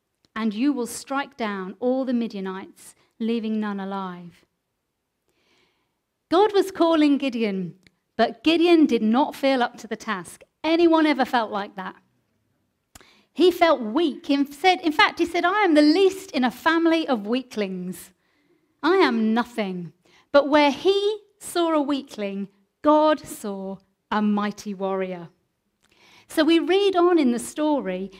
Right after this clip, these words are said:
and Gideon gathers an army of thirty-two thousand men to fight the enemy. But we then read in Judges seven verse two that God said,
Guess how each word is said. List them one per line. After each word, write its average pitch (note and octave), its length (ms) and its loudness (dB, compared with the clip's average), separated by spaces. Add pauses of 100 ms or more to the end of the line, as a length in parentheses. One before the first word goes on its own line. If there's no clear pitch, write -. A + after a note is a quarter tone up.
(160)
and C4 160 2
Gideon F#4 340 2
gathers E4 380 -2
an D4+ 100 2
army C#4 380 2
of G#3 80 -6
thirty-two C#4 600 -2
thousand C4 520 0
men B3 300 -2
to G#3 120 -16
fight A3+ 320 -12
the G3+ 140 -8
enemy. F#3+ 480 -8 (800)
But - 420 -4 (400)
we B3 80 -2
then C#4+ 280 2
read C4+ 260 -2
in G#3 140 -4
Judges A3 380 -8
seven G#3 380 -10
verse G3 240 -8
two G3 280 -10
that G#3 260 -16
God C4+ 220 -2
said, G3+ 420 -10